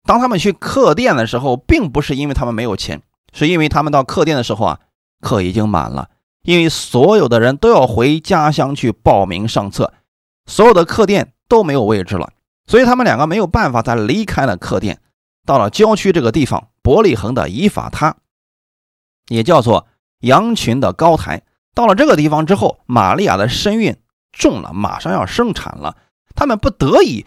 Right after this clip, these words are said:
就进到了这个小羊出生的地方，就是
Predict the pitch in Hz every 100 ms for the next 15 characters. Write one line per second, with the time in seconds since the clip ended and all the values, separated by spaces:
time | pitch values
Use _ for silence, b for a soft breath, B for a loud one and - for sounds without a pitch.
0 | b - 139 117 - 277 160 143 123 104
1 | 120 101 - - 135 98 76 98 123 240
2 | - - 196 - 131 98 101 76 - _
3 | _ _ 135 117 -